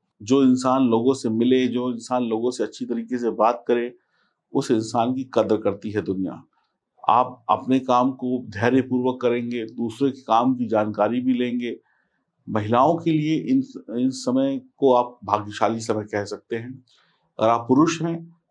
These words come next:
तो आप अपनी पत्नी की मदद से और तरक्की करेंगे। आप श्री लक्ष्मी नारायण योग का पूरा लाभ प्राप्त करेंगे। आपके साथ सब कुछ बढ़िया होगा, आप सभी के साथ घुल मिल जाएंगे, हर जगह पर आना जाना होगा,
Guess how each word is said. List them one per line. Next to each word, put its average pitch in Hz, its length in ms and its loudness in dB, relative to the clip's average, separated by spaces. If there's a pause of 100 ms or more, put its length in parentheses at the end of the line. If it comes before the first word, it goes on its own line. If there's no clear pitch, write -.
(120)
तो 113 60 2
आप 120 180 4
अपनी 127 220 0
पत्नी 131 640 -2
की 139 160 -4
मदद 110 300 0
से 151 420 -6 (400)
और 117 180 4
तरक्की 101 380 -2
करेंगे। 69 460 -6 (1000)
आप 120 220 4
श्री 120 200 -2
लक्ष्मी 110 320 0
नारायण 113 380 0
योग 117 260 -2
का 127 80 2
पूरा 113 300 2
लाभ 104 280 2
प्राप्त 120 400 0
करेंगे। 123 420 0 (640)
आपके 143 360 0
साथ 156 440 0 (580)
सब - 240 -2
कुछ 143 160 2
बढ़िया 107 280 0
होगा, 117 300 2
आप 127 120 0
सभी 131 260 -4
के 131 100 -8
साथ 127 200 0
घुल 113 280 -2
मिल 123 220 2
जाएंगे, 117 460 -4 (460)
हर 135 120 2
जगह 117 260 0
पर 120 160 2
आना 110 300 2
जाना 107 300 0
होगा, 117 440 -2